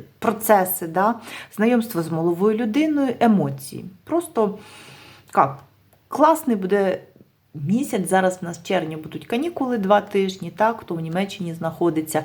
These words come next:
Просто от, е, спокійний, емоційний, цікавий час для вас. Ситуацію загадали і що допоможе рішити. А якась така креативна підказка. По пажу жезлів це може бути якась ідея.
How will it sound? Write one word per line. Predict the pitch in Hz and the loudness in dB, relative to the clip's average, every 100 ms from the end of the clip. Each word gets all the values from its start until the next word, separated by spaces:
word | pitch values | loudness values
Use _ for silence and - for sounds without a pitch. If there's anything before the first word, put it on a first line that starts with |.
| - - - - _ | -4 -14 -14 -18 _
Просто | - 311 - 220 - | 2 4 4 2 2
от, | - - | 0 -2
е, | 180 170 - - _ _ | 0 0 -2 -12 _ _
спокійний, | - - 185 254 285 294 277 254 - | -12 -10 -4 2 2 4 0 -2 -8
емоційний, | 165 151 147 - 240 247 240 226 220 208 - _ _ | -8 -6 -6 -4 -2 2 4 2 0 -4 -14 _ _
цікавий | - 135 139 175 185 180 175 - | -12 -6 2 4 4 2 -6 -8
час | 127 131 135 - | -6 -6 -8 -10
для | 143 156 | -6 -4
вас. | 151 135 - - - _ _ _ - _ _ _ - - | -4 -10 -14 -18 -20 _ _ _ -20 _ _ _ -20 -4
Ситуацію | 208 202 262 147 - 165 | -2 4 4 4 -2 -8
загадали | 175 190 220 349 381 349 - | -4 -4 -2 0 0 -2 -6
і | 254 302 311 | -4 -4 -4
що | - - 208 226 220 | -14 -8 -2 -2 -2
допоможе | 165 - 151 160 185 | -10 -8 -4 -4 -2
рішити. | 160 165 - 120 - 131 - - - - - - - - | -4 -4 -4 -4 -4 -10 -12 -16 -16 -16 -16 -16 -18 -10
А | - | 2
якась | 220 311 311 | 4 4 2
така | 311 285 | 0 -2
креативна | 277 277 277 277 262 247 | 2 4 4 2 0 -2
підказка. | 247 - - 135 135 - | -4 -10 -6 -4 -4 -10
По | - | -12
пажу | 208 392 311 | -8 -4 -2
жезлів | 277 330 370 220 | 4 4 4 -2
це | 208 247 | -2 0
може | 247 247 | 0 -2
бути | 226 226 | -4 -4
якась | 226 220 214 - | -4 -4 -6 -6
ідея. | 208 165 170 147 131 - | -4 2 4 4 0 -2